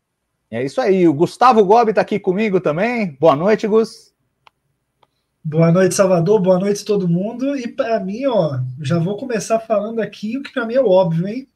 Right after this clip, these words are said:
Speaker 2: Esse episódio é top cinco da série. Falei. Vou até, vou até jogar uma enquete aqui no YouTube pro pessoal votar se acha também. Mas pra mim é top cinco da série, fácil.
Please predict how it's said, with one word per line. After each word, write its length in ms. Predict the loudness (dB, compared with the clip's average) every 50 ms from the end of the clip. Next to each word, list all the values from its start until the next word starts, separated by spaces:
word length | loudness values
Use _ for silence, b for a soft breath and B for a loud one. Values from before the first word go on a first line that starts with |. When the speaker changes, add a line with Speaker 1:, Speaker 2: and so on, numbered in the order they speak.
| _ -8
Speaker 2:
Esse 280 | -6 -6 -6 -6 -8
episódio 500 | -10 -10 -8 -6 -4 -2 -2 -2 -2 -4
é 40 | -6
top 300 | -6 -6 -8 -8 -8 -12
cinco 320 | -14 -12 -12 -12 -10 -8
da 160 | -6 -6 -6 -6
série. 440 | -8 -10 -10 -10 -10 -8 -8 -10 -10
Falei. 380 | -8 -6 -6 -4 -4 -4 -4
Vou 140 | -2 0 0
até, 300 | 2 4 4 4 4 2 B B B B B
vou 100 | -2 -2
até 140 | -2 0 0
jogar 220 | 0 2 2 2
uma 60 | 2
enquete 420 | 2 0 0 2 2 2 0 0 -6
aqui 140 | -8 -8 -6
no 120 | -4 -4
YouTube 240 | -4 -4 -4 -6 -6
pro 80 | -6
pessoal 360 | -6 -6 -6 -4 -4 -4 -4 -4
votar 320 | -4 -6 -6 -4 -4 -6
se 160 | -6 -4 -4
acha 320 | -4 -4 -4 -6 -8 -10 -8
também. 300 | -8 -8 -8 -8 -10 -10
Mas 140 | -12 -12 -10
pra 160 | -6 -6 -6
mim 140 | -4 -4 -6
é 180 | -6 -8 -10 _ _ _ _ _ _ _ -2
top 200 | 0 0 0 -2
cinco 280 | -4 -8 -8 -6 -2 -2
da 100 | -2 -2
série, 300 | -2 -2 -4 -4 -4 -6
fácil. 640 | -12 -10 -6 -6 -6 -4 -6 -10 -12 -14 -16 -20